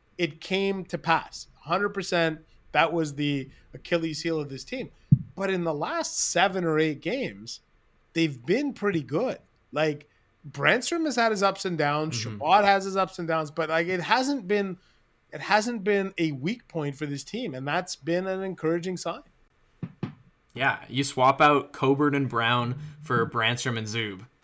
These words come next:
Speaker 2: Makes a big difference.
Speaker 1: Yes.
Speaker 2: So, and even Mike Reilly, you know, he, he has his lapses too, but, you know, he's actually been one of the best,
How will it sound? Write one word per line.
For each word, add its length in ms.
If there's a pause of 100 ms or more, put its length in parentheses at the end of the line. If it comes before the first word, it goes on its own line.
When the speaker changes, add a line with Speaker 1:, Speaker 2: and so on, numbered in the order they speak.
(260)
Speaker 2:
Makes 220
a 40
big 200
difference. 460 (180)
Speaker 1:
Yes. 320
Speaker 2:
So, 440
and 140
even 140
Mike 220
Reilly, 360
you 100
know, 160
he, 300 (240)
he 220
has 240
his 320
lapses 460
too, 280
but, 240 (300)
you 100
know, 80
he's 180
actually 260
been 200
one 140
of 60
the 60
best, 440